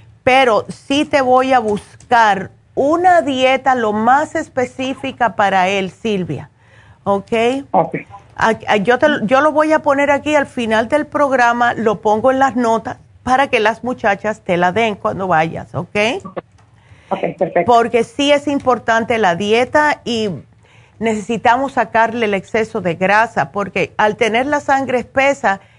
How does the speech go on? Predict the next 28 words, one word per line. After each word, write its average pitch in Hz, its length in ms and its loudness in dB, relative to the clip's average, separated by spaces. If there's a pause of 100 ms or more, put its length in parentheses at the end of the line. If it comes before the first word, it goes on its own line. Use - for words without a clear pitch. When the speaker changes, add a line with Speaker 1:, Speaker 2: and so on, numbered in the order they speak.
(160)
Speaker 1:
él 240 200 0
no 240 160 -2
debe 240 260 0
de 214 60 0
estar 214 320 -2
comiendo 208 420 -4
grasa 233 340 -4
porque 190 300 -6
le 170 100 -4
espesa 220 520 -4
aún 196 200 -2
más 180 240 -2
la 156 120 -2
sangre. 185 520 -2 (800)
¿Ves? 196 300 -4
Speaker 2:
Sí. 165 260 -6 (400)
Speaker 1:
Entonces, 247 760 0
dile 254 340 -2
que 240 320 -2 (300)
trate, 311 580 2
eh, 254 240 0
lo, 233 240 -2
todos 311 440 2
los 269 140 0
nabos, 160 520 0
eh, 214 500 0
el, 202 360 0
am, 170 580 0